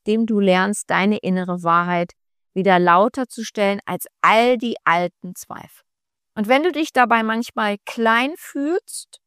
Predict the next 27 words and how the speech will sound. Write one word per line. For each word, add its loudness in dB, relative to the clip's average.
unsicher -2
fühlst, -6
erinnere 0
dich. -18
Kleinheit 4
ist -10
kein -4
Zustand, -8
sie -12
ist -10
ein -8
Übergang. -6
Der 0
Moment, 2
bevor 0
du -4
wächst. -4
Und 2
nimm 2
dir 6
einen 2
Moment, 2
um -2
das -6
nachspüren -4
zu -18
lassen. -20